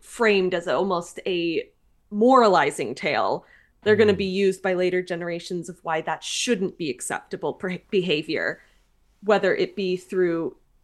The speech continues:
Speaker 1: sexuality or through the kind of violence or power that they exude in their lifetime.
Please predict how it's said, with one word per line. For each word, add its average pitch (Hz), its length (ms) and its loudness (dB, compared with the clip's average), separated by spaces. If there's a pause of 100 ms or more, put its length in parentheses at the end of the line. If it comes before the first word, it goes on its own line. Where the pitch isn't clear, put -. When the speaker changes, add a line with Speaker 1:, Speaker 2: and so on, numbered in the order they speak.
(100)
Speaker 1:
sexuality 165 920 0 (140)
or 170 560 4
through 180 440 0
the 180 100 -4
kind 175 380 -6
of 165 280 -6 (420)
violence 185 580 2
or 190 80 0
power 170 460 2
that 170 240 -8
they 160 420 -2 (320)
exude 170 680 -4 (120)
in 190 260 4
their 170 180 2
lifetime. 226 720 -2